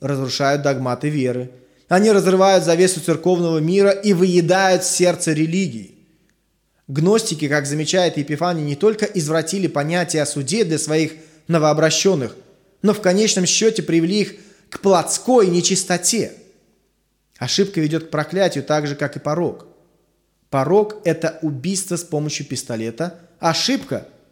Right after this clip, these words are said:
убийство ядом. Будьте мудры, как змеи, берегите свои головы.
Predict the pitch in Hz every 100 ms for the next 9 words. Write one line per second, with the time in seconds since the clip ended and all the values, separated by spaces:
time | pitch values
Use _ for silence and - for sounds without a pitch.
0 | _ - 254 196 190 - 180 190 117 -
1 | _ _ _ _ _ _ _ _ _ _
2 | _ - 185 196 - 160 156 156 165 139
3 | 135 135 123 98 92 _ _ _ - 185
4 | 175 147 143 - 101 117 113 123 131 92